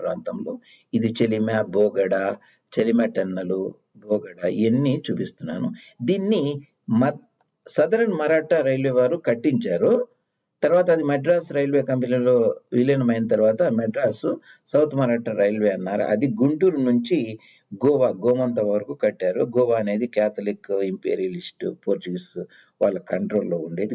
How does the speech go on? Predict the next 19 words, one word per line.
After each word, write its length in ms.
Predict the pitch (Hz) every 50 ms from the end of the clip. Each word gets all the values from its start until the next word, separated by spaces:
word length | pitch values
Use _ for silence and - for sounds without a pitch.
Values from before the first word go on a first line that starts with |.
| 104 110
గుంటూరు 320 | 139 156 151 156 156 139 131
నుంచి 160 | 135 131 139 123 -
తర్వాత 300 | 117 117 117 117 117 113 110 98 92
దాన్ని, 280 | 98 95 107 135 - - - - - - _ _ _ _ -
ఆ, 120 | - 95 98 92 90 - - _ _ - 95 87 85 85 123
బందరుకు 600 | 123 131 139 151 156 143 - 208 - - 127 - - - _ -
ఎక్స్‌టెండ్ 380 | 107 107 - - 117 107 90 82 76
చేశారు. 360 | 73 71 - - - 71 78 92 98
అంటే 200 | 101 104 - - - _ _ _ _ _ -
ఇటువైపు 500 | 120 - 117 113 117 110 107 - - - - - - _ _ _ _ _ _ _ _ -
గంగాసాగరము, 880 | - - 110 101 107 110 107 107 - 107 107 107 117 120 147 175 - 120 - - 107
అటువైపు 340 | 101 - 90 92 - 85 - -
సింధు 220 | - 90 90 87 - -
సాగరం 300 | 87 85 - 87 85 85
అనడం. 200 | 85 87 - - - - - - _ - - 107
బందర్ 340 | 139 165 185 202 196 175 165 151
అంటే 220 | 147 147 220 226 190 147 127 123 - - - -
పర్షియన్ 480 | 127 131 135 - - 147 143 135 120 117
భాషలో 300 | 110 110 110 113 131 143